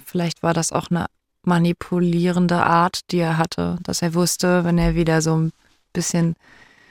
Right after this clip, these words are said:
wie ein Teddybär ist und ganz liebevoll ist, dann wird das schon wieder. Und das hat auch funktioniert.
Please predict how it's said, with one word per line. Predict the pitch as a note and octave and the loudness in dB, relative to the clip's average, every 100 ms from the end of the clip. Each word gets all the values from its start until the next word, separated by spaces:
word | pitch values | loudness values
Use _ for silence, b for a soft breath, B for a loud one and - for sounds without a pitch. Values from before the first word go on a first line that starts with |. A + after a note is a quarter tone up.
| b b b _ - | b b b _ 0
wie | F#3 | 4
ein | F3+ | 4
Teddybär | F#3 F3+ F#3+ F3 F#3 C#3+ F3 F3 | 4 4 4 4 2 4 2 0
ist | E3+ - | -2 -2
und | E3+ | 0
ganz | E3+ E3+ - | 2 0 2
liebevoll | F#3 F3 - E3+ D#3+ | 2 0 2 2 2
ist, | D#3+ D#3+ - | 0 0 0
dann | E3+ E3 | 2 2
wird | D#3+ F3 | 2 0
das | E3+ | 0
schon | - D#3+ | 0 -2
wieder. | D#3 D#3 E3 D#3+ - _ _ _ _ _ _ _ - | -2 -2 -4 -6 -12 _ _ _ _ _ _ _ -2
Und | F3+ F3 | 0 2
das | E3 - | 0 -2
hat | F3 | -2
auch | E3+ | -2
funktioniert. | - F#3+ - F#3+ F#3+ E3+ E3 | 0 0 2 4 4 2 -2